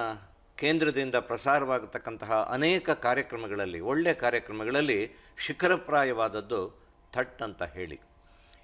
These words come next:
ಇದು ಜನತೆಯ ಬಳಿಗೆ ಕೊಂಡೊಯ್ಯುವ ದಿಕ್ಕಿನಲ್ಲಿ ಬಹಳ ಒಳ್ಳೆಯ, ಉತ್ತಮವಾದಂತಹ, ಯಶಸ್ವಿಯಾದಂತಹ ಕಾರ್ಯವನ್ನು ಈ ಥಟ್ ಅಂತ ಹೇಳಿ ಇದು ಮಾಡಿದೆ. ಮತ್ತು ಕನ್ನಡದ ಸಂಸ್ಕೃತಿಯನ್ನು, ಸಾಹಿತ್ಯವನ್ನು,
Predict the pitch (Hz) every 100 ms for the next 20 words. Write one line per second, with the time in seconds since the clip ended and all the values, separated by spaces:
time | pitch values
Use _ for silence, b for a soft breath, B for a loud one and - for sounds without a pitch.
0 | - 151 175 101 147 b b b b 110
1 | 135 180 208 196 175 170 160 156 123 -
2 | - 151 165 180 175 156 139 117 151 -
3 | 165 147 135 131 98 b b b 107 104
4 | 123 175 190 - - 131 160 170 127 139
5 | - 185 175 151 123 117 98 110 151 -
6 | b b b 107 - 180 180 170 175 151
7 | 135 120 120 110 110 120 120 104 113 98
8 | 82 b b - 113 104 - 147 - 151
9 | 131 110 90 113 104 82 - - 117 95
10 | 101 71 69 - b b b b b b
11 | b b b b b 151 175 185 147 175
12 | - 147 202 208 165 151 131 - 156 170
13 | - 160 139 123 113 110 101 - - 127
14 | 151 170 - 139 120 110 107 98